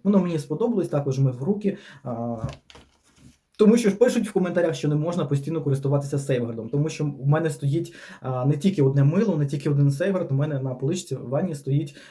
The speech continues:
а, декілька, а, рідкого мила, оце фруктове, Дуру і Сейвгард. І час від часу просто я, а, а, як заходжу в ванну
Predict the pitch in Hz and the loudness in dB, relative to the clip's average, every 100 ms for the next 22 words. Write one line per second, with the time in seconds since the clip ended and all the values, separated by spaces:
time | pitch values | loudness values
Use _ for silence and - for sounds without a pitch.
0 | - 120 120 120 143 143 139 135 120 120 | -12 -4 -4 2 2 2 0 0 0 -4
1 | 120 117 113 110 - - 135 139 151 135 | -6 -8 -10 -12 -14 -4 -2 0 2 2
2 | 131 165 208 190 - - - 131 - 123 | 0 -2 -2 -4 -8 -18 -6 -6 -2 -4
3 | 135 - 175 202 151 135 131 151 208 151 | -4 -6 0 0 2 0 0 0 0 0
4 | 143 151 120 107 - - 135 135 127 - | 0 2 2 -2 -12 -10 -2 -2 -2 -8
5 | - 170 165 143 196 - 139 151 147 135 | -4 -4 -4 -4 -2 -4 -6 -6 -2 0
6 | 143 151 - - - 127 123 120 120 117 | 0 -4 -10 -20 -20 -10 -6 -4 -4 -6
7 | 120 - _ _ _ _ 104 104 - - | -10 -18 _ _ _ _ -16 -14 -14 -16
8 | - 135 139 139 143 139 143 220 208 185 | -6 -2 0 0 -2 0 0 0 0 -4